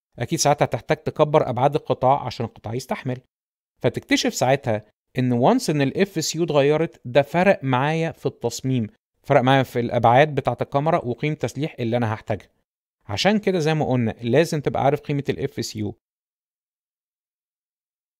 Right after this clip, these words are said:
بعد ما درسنا مقاومة الخرسانة في الكومبريشن، وزي ما قلنا أعلى قيمة ليها ال اف اس يو اللي هي تبقى جيفن،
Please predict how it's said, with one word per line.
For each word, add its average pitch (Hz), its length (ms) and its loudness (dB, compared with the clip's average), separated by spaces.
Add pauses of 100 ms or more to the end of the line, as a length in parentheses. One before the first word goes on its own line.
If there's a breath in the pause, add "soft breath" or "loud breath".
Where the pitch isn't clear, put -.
(2000)
بعد 147 220 4
ما 156 100 -2
درسنا 117 460 0
مقاومة 160 520 2
الخرسانة 123 520 0
في - 100 -14
الكومبريشن، 127 560 -4
وزي 120 240 -2
ما 117 160 -4
قلنا 117 340 -2
أعلى 123 200 0
قيمة 120 300 -4
ليها 120 120 0
ال 117 180 -4
اف - 160 -6
اس 120 160 -10
يو 117 60 -4
اللي 113 140 -4
هي 120 100 0
تبقى 120 200 -8
جيفن، 135 340 -4